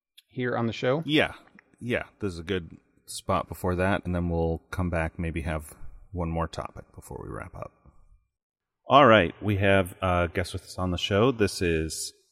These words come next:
Speaker 2: Harrison. Um, he has designed a new game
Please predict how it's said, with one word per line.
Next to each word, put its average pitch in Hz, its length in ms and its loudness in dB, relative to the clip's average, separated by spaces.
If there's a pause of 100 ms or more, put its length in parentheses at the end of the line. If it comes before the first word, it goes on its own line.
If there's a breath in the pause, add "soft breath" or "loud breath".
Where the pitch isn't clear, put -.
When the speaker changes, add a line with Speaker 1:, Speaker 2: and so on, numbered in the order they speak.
(100)
Speaker 2:
Harrison. 180 580 0 (320)
Um, 82 520 -4 (420)
he 98 420 -2 (140)
has 90 560 0 (460)
designed 92 360 2
a 85 140 2
new 90 200 0
game 120 460 0